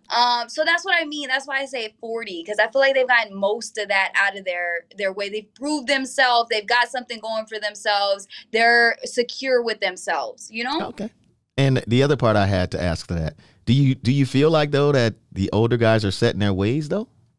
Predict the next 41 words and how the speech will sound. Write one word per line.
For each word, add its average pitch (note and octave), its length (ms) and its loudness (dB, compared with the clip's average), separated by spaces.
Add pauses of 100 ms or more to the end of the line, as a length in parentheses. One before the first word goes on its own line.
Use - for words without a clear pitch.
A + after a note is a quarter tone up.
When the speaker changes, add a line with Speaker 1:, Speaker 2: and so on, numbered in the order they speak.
(100)
Speaker 2:
Are - 80 4
you, G2+ 180 2
are A2 120 4
you G#2+ 140 4
worried A#2 200 4
about A2 220 2
that? C#3 300 0 (640)
Speaker 1:
Uh, F4+ 300 4 (140)
it F#4+ 200 -6
is G#4 160 -6
a G#4 60 -6
concern F4+ 420 -4
for F4+ 120 -12
me, F4 100 -10
and D#4+ 100 -6
I D4+ 100 -2
have D4+ 220 -4
encountered C#4+ 540 -6
it, E4+ 300 -6 (260)
but C#4+ 100 2 (800)
I C4 100 -2
still D#4 300 -8
find C4+ 340 -4
them C4 140 -8
to B3 80 -14
be A#3 140 -8
way G#3+ 320 -2
more A#3 200 0
enjoyable G#3+ 800 0
and, F#3+ 600 -2 (100)
uh, F3+ 420 2
way G3 180 -2
more G3 420 0
compatible F#3+ 600 -2
with E3+ 160 -6
me D#3 320 -12 (200)
and F3+ 160 -4
with F3+ 120 0
how F3 220 0
I E3 120 4
like D#3+ 260 -4